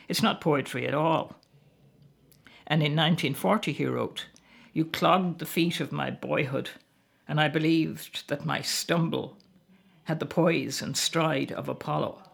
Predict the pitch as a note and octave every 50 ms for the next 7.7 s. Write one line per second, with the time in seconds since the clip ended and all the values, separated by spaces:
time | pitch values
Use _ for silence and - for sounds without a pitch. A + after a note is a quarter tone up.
0 | _ _ - - - _ _ - D3+ D3+ D#3 D3 B2 C3+ D3+ D3 E3 D3+ C#3 C#3
1 | - - - - - - _ - - - - - - _ - - - - _ -
2 | - E3 A2+ A2 - - - G3 - - _ _ _ _ _ - - E3 D#3+ D3
3 | D3+ C#3 C3+ C3+ C3+ C3+ C#3+ C3 B2+ C3+ C#3 C#3+ D3 D3 D3+ D3+ C#3+ C3+ - -
4 | - - _ _ _ _ _ _ _ _ _ _ _ _ _ _ _ - - -
5 | - - - F#3 F#3 E3+ D#3 D3 - - - - C3 C3 D3+ D#3+ F#3+ G#3 G3 C#3
6 | G#2 C3+ D3 - - - - D#3 F3 F#3 F3 F3 F3 E3+ E3 D#3 C3+ C3 B2+ C3
7 | B2+ C3 C#3 D#3+ F3 F3 E3 D3+ C#3 - - - -